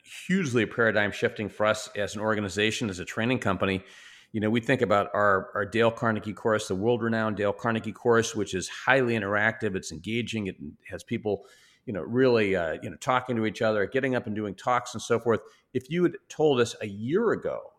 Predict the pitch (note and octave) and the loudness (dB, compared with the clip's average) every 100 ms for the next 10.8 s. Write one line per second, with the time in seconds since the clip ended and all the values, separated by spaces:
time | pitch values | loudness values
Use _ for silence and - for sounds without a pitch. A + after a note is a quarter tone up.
0 | - A#2 G2+ A2+ G#2+ F#2+ A2 G#2+ G#2+ - | -4 -2 0 -2 -2 -2 0 0 -2 -2
1 | F#3+ G#3+ - G2 F2+ F2+ - F#2+ F#2 F#2 | -2 -2 -2 -2 0 0 -2 -2 -2 -2
2 | - G2 F#2+ G2+ F#2+ F#2 F#2 F#2 F2 F#2 | -12 -8 -2 -2 -2 -4 -4 -6 -6 -4
3 | F2+ F2+ - F#2 _ B2 A#2+ A2+ G2 F#2 | -4 -8 -12 -20 _ -4 0 2 0 -2
4 | - G2 G2 E2+ - F#2+ A2 G#2+ - D#3 | -2 -2 -2 -8 -10 -8 -6 -8 -4 -2
5 | G#3 G#2+ G#2 _ - - - - B2+ A#2+ | 0 -2 -4 _ -20 -20 -20 -2 0 0
6 | A2 A2+ G2+ A2 C3 D#3 F#3+ G3 F#2+ F2 | -2 -4 0 4 4 4 2 -2 -10 -6
7 | G2 F#2+ A2 G#2 G2+ G2+ G2 - F#2 - | -8 -4 0 0 0 -6 -14 -16 -16 -6
8 | B2+ - E3 C3+ F#2 G#2+ G#2+ D3 D#3+ F3 | -6 -6 -8 -6 -4 0 0 0 -4 -4
9 | _ _ _ _ _ G#2 B2+ A#2+ - B2+ | _ _ _ _ _ 4 4 4 -2 0
10 | B2 A#2 G#2+ F#2+ C3+ E3 E3 | 0 0 -4 0 2 4 2